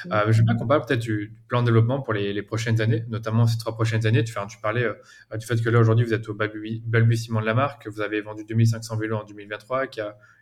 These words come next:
Speaker 2: eu sept cent cinquante mille vélos qui ont été vendus, je pense, en deux mille vingt-deux. Pour les trois prochaines années, vous imaginez quoi ? Est-ce que vous imaginez, euh,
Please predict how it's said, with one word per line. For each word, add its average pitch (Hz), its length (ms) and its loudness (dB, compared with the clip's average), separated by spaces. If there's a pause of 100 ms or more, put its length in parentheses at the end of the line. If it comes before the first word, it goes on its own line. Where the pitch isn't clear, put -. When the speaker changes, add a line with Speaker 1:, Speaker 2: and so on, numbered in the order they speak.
Speaker 2:
eu 113 80 -2
sept 117 220 -2
cent 120 100 -2
cinquante 113 320 0
mille 113 100 4
vélos 120 160 6
qui 117 60 -10
ont 110 60 -6
été 107 160 -10
vendus, 110 240 -2
je 113 60 0
pense, 113 180 -8
en 104 80 -14
deux 101 100 -14
mille 104 140 -12
vingt-deux. 123 320 0 (640)
Pour 120 120 2
les 113 80 6
trois 131 120 4
prochaines 120 300 2
années, 123 160 4
vous 113 160 0
imaginez 104 340 -4
quoi ? 123 200 -2
Est-ce 113 120 -6
que - 100 -16
vous 101 140 -12
imaginez, 104 380 0
euh, 107 100 4